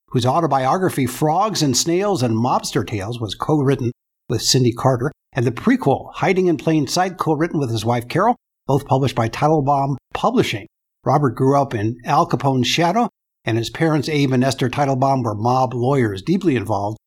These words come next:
in the activities of the Chicago, New York, and California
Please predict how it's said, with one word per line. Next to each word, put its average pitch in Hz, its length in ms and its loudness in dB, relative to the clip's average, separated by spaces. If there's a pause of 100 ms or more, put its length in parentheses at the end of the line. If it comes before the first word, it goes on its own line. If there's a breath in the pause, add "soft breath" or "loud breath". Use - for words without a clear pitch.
(100)
in 123 80 0
the 117 120 4
activities 131 500 2
of 117 120 -2
the 107 80 -4
Chicago, 131 560 -2
New 123 120 0
York, 123 300 2 (220)
and 120 100 -4
California 127 540 0